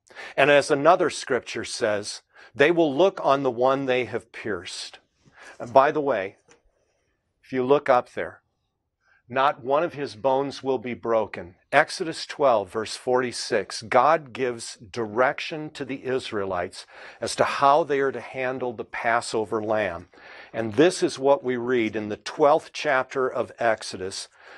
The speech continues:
verse, verse, uh, forty-six. As God gives specific directions, "Here's how you celebrate the Passover meal." He's speaking about the, uh, the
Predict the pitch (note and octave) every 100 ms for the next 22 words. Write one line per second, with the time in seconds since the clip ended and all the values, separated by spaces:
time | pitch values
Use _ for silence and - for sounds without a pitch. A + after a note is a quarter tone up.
0 | - G2 B2 B2+ - - - _ _ _
1 | _ _ _ A#2+ - - - _ _ _
2 | A#2 G2+ G2+ F#2+ - C3 B2 A2+ - B2+
3 | G2 - - - _ _ - _ - A#2+
4 | G#2+ G#2 C3 C3 D3 C3+ G#2 C3 B2 A2
5 | - - - - A2+ - - D#3+ F#3+ E3
6 | B2+ C#3+ C3 A#2+ - G2+ G#2 - C#3 D3+
7 | - C#3 C3+ C3 B2 - B2 B2 A#2+ A2+
8 | A#2 - - A2 G#2+ - A#2+ G2+ G#2 G#2+
9 | F#2+ F2 - _ - - - - _ -
10 | A#2+ - - D#3+ E3 D#3+ D3 C3+ C3 C3+
11 | - - A#2 A2 G#2+ G#2 G2 _ _ _
12 | _ _ _ - - A#2 G#2+ G#2+